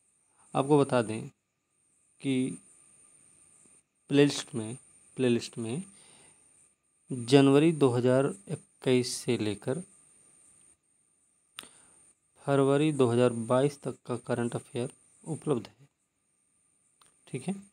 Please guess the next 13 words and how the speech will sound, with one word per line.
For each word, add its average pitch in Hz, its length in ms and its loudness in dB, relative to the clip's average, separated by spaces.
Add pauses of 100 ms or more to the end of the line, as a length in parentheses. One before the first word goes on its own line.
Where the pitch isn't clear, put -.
(1300)
बीपीएससी 160 520 4
सिक्सटी 190 360 -4
सेवन 151 360 2
का 160 100 0
जो 143 120 2
एग्ज़ाम 113 400 2
हुआ 101 220 -6
था - 200 -16 (800)
अभी, 123 200 2
जो 120 160 4
कि 120 340 -4 (340)
फिर 120 140 -6
से 104 280 -6